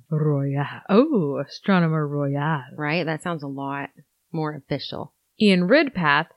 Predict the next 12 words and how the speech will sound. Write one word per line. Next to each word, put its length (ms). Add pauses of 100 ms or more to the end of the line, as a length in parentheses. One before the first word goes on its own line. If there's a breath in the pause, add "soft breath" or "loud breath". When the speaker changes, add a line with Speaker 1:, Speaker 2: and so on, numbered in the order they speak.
(160)
Speaker 1:
has 160
been 180
a 80
full-time 640
writer, 460
editor, 440
broadcaster, 800
and 180
lecturer 760
on 280
the 100
subject 560